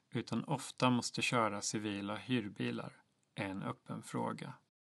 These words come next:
Polisen upprättade på plats en anmälan om vårdslöshet i trafik mot väktaren som körde på Manne.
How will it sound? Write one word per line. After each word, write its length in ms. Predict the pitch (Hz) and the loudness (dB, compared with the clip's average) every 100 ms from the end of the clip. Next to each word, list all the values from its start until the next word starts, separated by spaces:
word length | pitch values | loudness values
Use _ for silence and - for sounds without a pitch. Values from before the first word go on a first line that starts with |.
| _ _ _ _ _ _ _ _ - | _ _ _ _ _ _ _ _ 0
Polisen 540 | 135 151 151 - 143 | 8 8 8 6 4
upprättade 680 | - 143 - 110 - 101 110 | 4 0 0 -4 -2 -4 -4
på 160 | - 120 | -2 -2
plats 580 | - 127 - - - - | 4 2 2 -2 -2 -2
en 160 | 117 | 2
anmälan 640 | 117 120 107 104 101 104 | 4 4 2 0 -2 -2
om 320 | 113 117 107 104 | -2 -2 -2 0
vårdslöshet 840 | 113 113 - - 107 - 104 - | 2 2 0 -4 -4 -4 -6 -8
i 100 | 113 | -10
trafik 680 | 98 - - 143 117 - - | -6 -6 0 2 2 -2 -6
mot 320 | 117 110 - | -4 -4 -4
väktaren 560 | 123 117 - 117 107 104 | -4 -4 -6 -6 -6 -6
som 220 | - 113 | -6 -6
körde 260 | - 110 110 | -6 -6 -8
på 280 | - 120 | -4 -2
Manne. 380 | 117 117 110 120 | 0 0 -2 -8